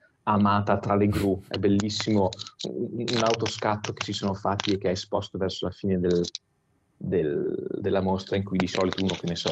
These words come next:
dietro c'ha la Tour Eiffel o, o il mare o, o qualsiasi monumento, loro invece hanno un mucchio di ghiaia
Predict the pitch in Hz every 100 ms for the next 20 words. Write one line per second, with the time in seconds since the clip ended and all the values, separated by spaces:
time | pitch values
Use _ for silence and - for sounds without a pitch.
0 | 80 90 - - 87 85 - 85 78 -
1 | 92 87 85 80 - _ - - 85 82
2 | 82 80 80 90 92 92 92 92 90 196
3 | 180 85 82 82 82 87 80 82 - -
4 | - - - - - 85 - - - -
5 | - - _ _ _ _ _ _ - -
6 | 92 98 107 107 104 113 107 98 104 98
7 | 101 95 95 - 92 87 92 101 107 120
8 | 107 101 104 87 87 98 101